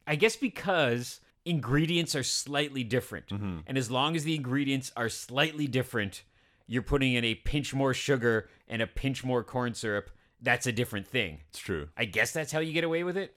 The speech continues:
Speaker 2: Yeah. And speaking of, uh, sugar and corn syrup, did you guys have any trick-or-treaters at your place, or is that not a thing that you deal with?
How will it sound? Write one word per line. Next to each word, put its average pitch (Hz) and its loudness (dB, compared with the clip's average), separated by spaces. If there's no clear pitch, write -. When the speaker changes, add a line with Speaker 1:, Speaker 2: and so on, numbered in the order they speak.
Speaker 2:
Yeah. 90 0
And 104 -2
speaking 139 6
of, 117 6
uh, 107 6
sugar 110 0
and 101 -2
corn 107 0
syrup, 95 0
did 92 -4
you 107 -2
guys 107 4
have 101 4
any 95 0
trick-or-treaters 104 0
at 104 2
your 92 -4
place, 101 4
or 98 0
is 87 -12
that 92 2
not 92 2
a 82 0
thing 92 -2
that 90 -2
you 87 -6
deal 90 -2
with? 101 2